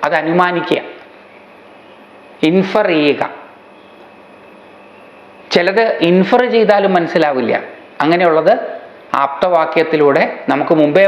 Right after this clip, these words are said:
പോയവരുടെ അനുഭവങ്ങളിലൂടെ തിരിച്ചറിയണം. അപ്പൊ അതുകൊണ്ട് ആ ഈശ്വരനെ, പരമമായതിനെ, അതിൻ്റെ അവിടുത്തെ പ്രഭാവത്തെപ്പറ്റി അനുമാനിക്കാൻ മാത്രമേ കഴിയൂ. പ്രിയപുത്ര,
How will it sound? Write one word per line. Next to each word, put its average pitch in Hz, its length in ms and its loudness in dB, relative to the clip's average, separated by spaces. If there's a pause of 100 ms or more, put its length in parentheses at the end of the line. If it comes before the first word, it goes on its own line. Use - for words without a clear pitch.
പോയവരുടെ 151 520 2
അനുഭവങ്ങളിലൂടെ 135 720 0 (340)
തിരിച്ചറിയണം. 98 640 -4 (1400)
അപ്പൊ 127 160 -2
അതുകൊണ്ട് 175 340 2 (600)
ആ - 20 2 (300)
ഈശ്വരനെ, 190 460 2 (120)
പരമമായതിനെ, 170 1000 2
അതിൻ്റെ 185 320 2 (440)
അവിടുത്തെ 180 440 -2
പ്രഭാവത്തെപ്പറ്റി 202 920 0 (400)
അനുമാനിക്കാൻ 214 720 0 (140)
മാത്രമേ 190 460 0 (840)
കഴിയൂ. - 300 -6 (1900)
പ്രിയപുത്ര, 165 500 0